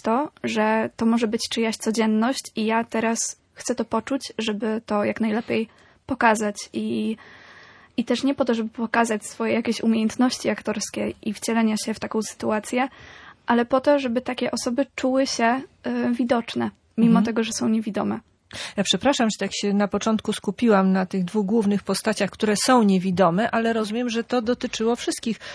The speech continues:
Speaker 2: uczestników projektu i aktorów wchodzenie w ten świat, w ten problem, choćby dlatego, że grane przez was postaci muszą grać z osobami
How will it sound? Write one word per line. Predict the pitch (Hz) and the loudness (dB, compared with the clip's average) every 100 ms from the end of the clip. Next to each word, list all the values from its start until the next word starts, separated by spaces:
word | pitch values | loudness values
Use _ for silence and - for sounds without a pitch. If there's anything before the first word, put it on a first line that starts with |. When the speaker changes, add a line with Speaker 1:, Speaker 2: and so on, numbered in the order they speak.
| - | -8
Speaker 2:
uczestników | - 220 226 - 247 247 - | -2 0 2 2 2 0 -2
projektu | 233 226 226 - 240 | 0 2 0 -4 -4
i | 226 - | -2 0
aktorów | 220 - 214 220 | -2 0 0 0
wchodzenie | - - 214 226 196 185 | -2 -4 0 2 2 0
w | |
ten | - 185 | 0 -2
świat, | - 180 180 - | 0 0 0 -2
w | |
ten | - 190 | -2 -2
problem, | - 165 165 208 - - | 0 0 0 -2 -6 -4
choćby | - 370 349 | 0 2 4
dlatego, | 285 262 220 247 | 4 4 2 2
że | 240 | 2
grane | 220 220 233 | 2 2 0
przez | 240 226 | -2 -2
was | 220 226 | 0 -2
postaci | 240 - 202 - 220 | -4 -2 -2 0 -2
muszą | 190 220 220 | -2 -2 0
grać | 175 202 | 0 0
z | 214 | -2
osobami | - 214 170 156 214 | -2 0 0 0 -2